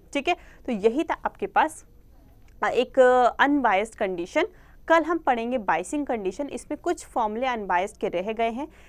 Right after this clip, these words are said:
कि अब, अब हम पढ़ेंगे, जो हम कल की क्लास में पढ़ेंगे, what we will study, we will study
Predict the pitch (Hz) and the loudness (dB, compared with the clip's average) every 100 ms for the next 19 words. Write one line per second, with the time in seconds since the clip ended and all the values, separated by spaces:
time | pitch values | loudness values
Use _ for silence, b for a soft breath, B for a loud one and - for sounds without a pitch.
0 | b - 330 - - 202 - - - - | b -4 -4 2 2 2 -8 -20 -20 0
1 | 269 311 359 349 269 220 208 240 233 233 | 2 4 2 2 0 0 -4 -4 -4 -4
2 | 240 - 240 226 311 254 208 - - 180 | -4 -2 -2 -2 -2 0 0 -4 -4 -4
3 | 175 233 233 247 277 277 277 262 254 349 | -4 -4 -4 -4 -4 -4 -2 -2 -2 -4
4 | - - 302 330 - 247 330 | -10 -8 -2 -2 0 -2 -2